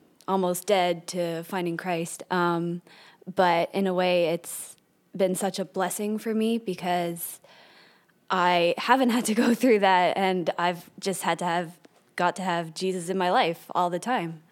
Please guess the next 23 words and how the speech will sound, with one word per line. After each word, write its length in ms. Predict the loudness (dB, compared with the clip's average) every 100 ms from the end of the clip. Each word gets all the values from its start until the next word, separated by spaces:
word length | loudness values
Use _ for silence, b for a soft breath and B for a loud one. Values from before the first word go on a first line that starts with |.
| -6
um, 380 | -2 -2 -2 -4
growing 300 | -2 -2 -2
up 160 | -4 -4
and 180 | -6 -4
being 240 | -2 -2
surrounded 520 | -4 -4 -2 -2 -4 -4
by 140 | -8
people 400 | -8 -8 -8 -6
who 140 | -8
just 400 | -8 -10 -12 -20 B B B -6
would 140 | -4
constantly 960 | -2 -4 -4 -6 -8 -6 -4 -4 -6 -8
support 380 | -4 2 2
me 320 | 4 2 2 0
and 120 | 2
help 200 | 0 0
me 280 | -2 -2 -2
and 180 | -4 -10 B B B
point 220 | -2 -2
me 80 | 0
back 220 | 0 0 -4
to 60 |
Jesus. 580 | -6 -6 -6 -8 -8